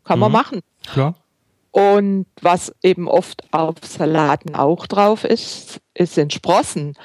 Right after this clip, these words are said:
Speaker 1: Und die Sprossen, da kann durchaus Weizen dabei sein. Und
Speaker 2: Ah.
Speaker 1: deshalb muss ich wissen, was für Sprossen das sind.
Speaker 2: Sprossen sind ja eigentlich, denkt man ja erstmal nur, das sind, äh, kleine,
Speaker 1: Gesund.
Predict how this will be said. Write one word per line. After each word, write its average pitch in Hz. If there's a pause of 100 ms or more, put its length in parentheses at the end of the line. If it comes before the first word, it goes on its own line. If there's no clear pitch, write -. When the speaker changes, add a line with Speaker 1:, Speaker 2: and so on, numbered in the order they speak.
(360)
Speaker 1:
Und 175
die 165
Sprossen, 220
da 165
kann 165
durchaus 156
Weizen 127
dabei 233
sein. 143 (100)
Und 156
Speaker 2:
Ah. 170
Speaker 1:
deshalb 151
muss 110
ich -
wissen, - (200)
was -
für 151
Sprossen 143
das 151
sind. 143
Speaker 2:
Sprossen 175
sind 156
ja 123
eigentlich, 117
denkt 139
man 135
ja 110
erstmal 131
nur, 135
das 131
sind, 135
äh, 127
kleine, 127 (440)
Speaker 1:
Gesund. 175